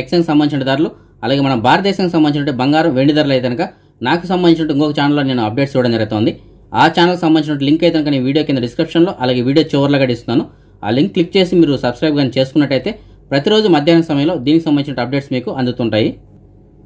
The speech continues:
ఇప్పుడు మనం ఈ కరోనా వ్యాధికి సంబంధించినటువంటి అప్డేట్స్ చూద్దాం. ముందుగా కువైట్ విషయానికి వచ్చినట్టయితే కువైట్కి సంబంధించినటువంటి ఎంఓహెచ్ వాళ్ళు నిన్న విడుదల చేసినటువంటి రిపోర్ట్ ప్రకారం కువైట్ మొత్తం మీద ఒక పదిహేను వందల నలభై ఐదు కొత్త కరోనా కేసులు రావడంతో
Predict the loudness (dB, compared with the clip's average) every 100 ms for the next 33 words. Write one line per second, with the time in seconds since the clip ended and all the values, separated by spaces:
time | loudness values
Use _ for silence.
0 | -2 0 4 6 6 2 -2 -4 0 0
1 | 2 2 2 0 0 -2 -2 -6 -6 -6
2 | -4 -4 -4 -10 -12 -8 -2 0 2 2
3 | 2 2 0 -2 -2 -2 -2 -4 -6 -20
4 | -20 0 2 4 2 0 0 0 2 0
5 | 2 0 2 0 2 2 2 2 0 2
6 | 0 0 0 0 -2 -2 -2 -4 -4 -2
7 | -2 -2 -2 -4 _ _ _ 0 2 4
8 | 2 0 0 2 2 0 -4 -2 2 2
9 | 2 2 2 0 0 2 0 0 -6 -6
10 | -4 0 0 0 -2 -2 -2 -2 -2